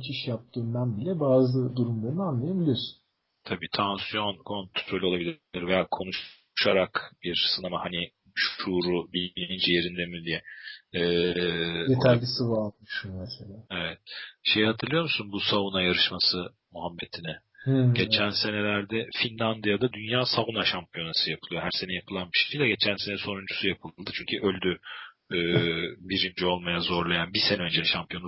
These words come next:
Speaker 2: Rus.
Speaker 1: Kim önce
Speaker 2: Ee,
Speaker 1: içeride kalacak yarışması.
Speaker 2: Evet. Yani iki kişi içeri giriyorlar. Kim önce kalacak, çıkacak, dayanamayacak diye. <laughs>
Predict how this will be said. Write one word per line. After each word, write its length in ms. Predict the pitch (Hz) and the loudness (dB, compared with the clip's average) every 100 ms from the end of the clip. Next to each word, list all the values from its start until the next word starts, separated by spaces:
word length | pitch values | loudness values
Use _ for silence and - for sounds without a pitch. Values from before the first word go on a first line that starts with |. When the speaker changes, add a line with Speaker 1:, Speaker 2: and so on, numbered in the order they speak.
| 95 | -2
Speaker 2:
Rus. 120 | 143 - - - - | 0 -2 -12 -10 2
Speaker 1:
Kim 140 | 156 | 4
önce 340 | 156 143 127 87 | 6 4 4 2
Speaker 2:
Ee, 140 | 90 | 2
Speaker 1:
içeride 360 | 110 143 139 147 | 4 6 6 6
kalacak 480 | 147 135 139 131 117 | 4 4 2 -4 -6
yarışması. 400 | 98 - 95 - - | -10 -12 -16 -16 0
Speaker 2:
Evet. 300 | 113 117 - - - _ | 4 6 4 -4 -14 _
Yani 200 | 104 107 | -2 0
iki 140 | 110 117 | -2 2
kişi 220 | 117 135 | 2 4
içeri 260 | 127 131 | 4 2
giriyorlar. 520 | 123 110 107 147 180 233 226 - | 0 0 2 4 2 -4 -18 -14
Kim 180 | - 127 127 | -14 -14 -12
önce 260 | 110 98 92 | -12 -8 -8
kalacak, 440 | 107 98 98 101 104 101 | -6 -8 -8 -8 -8 -4
çıkacak, 360 | - - 98 92 101 | -4 -2 -2 -4 -4
dayanamayacak 640 | 98 95 95 92 92 - 147 | -4 -4 -8 -6 -6 -6 -4
diye. 180 | 175 | -2
<laughs> 160 | 208 | -2